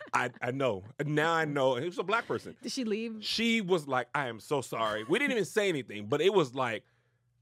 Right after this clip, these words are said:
Speaker 1: "I know you didn't just touch my baby." And the kid,
Speaker 2: <laughs>
Speaker 1: Zay Zay was like, you know, like, just, "Who is this?" But I do agree, when we were in Spain, I, there was, um,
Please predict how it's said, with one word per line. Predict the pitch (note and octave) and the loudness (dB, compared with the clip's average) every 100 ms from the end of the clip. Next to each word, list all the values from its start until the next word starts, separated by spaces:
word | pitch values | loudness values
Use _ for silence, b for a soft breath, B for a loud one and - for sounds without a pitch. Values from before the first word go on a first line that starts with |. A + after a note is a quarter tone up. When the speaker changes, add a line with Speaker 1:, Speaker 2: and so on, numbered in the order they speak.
| _ - | _ -2
Speaker 1:
"I | D4+ | 0
know | A3 G#3 | 2 2
you | D#3+ | 2
didn't | C3 | -2
just | A#2 - | -6 -2
touch | C#3 | -2
my | B2+ B2+ | 0 -2
baby." | A2+ A#2+ - - | -4 -10 -16 -6
And | - C3 | -4 -2
the | |
kid, | B3 C#4+ F4+ | -4 -6 -8
Speaker 2:
<laughs> | - | 0
Speaker 1:
Zay | A#3+ | 0
Zay | D#4+ | 2
was | G3 C#3+ | -2 0
like, | A#2+ A2 - _ | -2 -2 -8 _
you | D3 | -10
know, | C#3 A2+ | -6 -4
like, | A2 A#2+ B2 G2+ | -2 0 0 -2
just, | D3 - - - | -6 -6 -14 -6
"Who | F#3 | -2
is | F4+ | -2
this?" | G3+ - - - b b b b b | 0 0 -2 -10 b b b b b
But | A2+ B2+ C3+ - | -6 0 0 0
I | - C3+ | 0 -2
do | A2+ D3+ D#3+ | 0 2 2
agree, | G#2+ C#3 | 0 -2
when | C#3 B2+ | 0 -2
we | D3+ | -2
were | |
in | B2 | -4
Spain, | - B2+ B2 G#2 F#2 | -6 -4 -4 -4 -6
I, | G2+ G#2+ | -6 -4
there | G2+ | -4
was, | A#2+ G2+ - | -4 -6 -8
um, | G2+ G2 F2+ F#2 | -8 -8 -8 -10